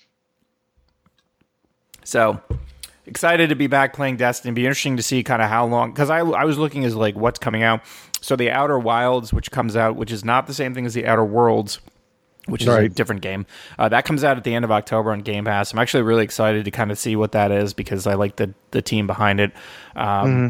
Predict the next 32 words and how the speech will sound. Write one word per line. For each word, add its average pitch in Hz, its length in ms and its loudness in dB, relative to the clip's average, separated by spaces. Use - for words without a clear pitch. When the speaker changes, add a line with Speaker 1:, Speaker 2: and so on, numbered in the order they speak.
Speaker 1:
and 117 120 0
then 107 160 0
some 120 280 0
of 113 80 0
the 107 160 2
Baldur's 110 420 0
Gate 107 280 -4
remakes, 104 520 -4
they 107 160 0
all 107 160 6
hit 101 240 -4
this 101 200 0
week 98 260 0
on 92 120 -2
the 95 80 -6
Switch. - 600 0
Uh, 98 240 0
but, 113 240 -2
you 113 60 -4
Speaker 2:
Oh, 107 100 2
Speaker 1:
know, 156 100 2
I'm 151 140 2
Speaker 2:
cool. 147 60 0
Speaker 1:
like, 147 180 0
I'm - 180 0
just 196 180 -4
so 143 220 2
good 120 480 0
playing 123 280 2
Destiny 123 360 0
right 139 220 2
now. 143 260 0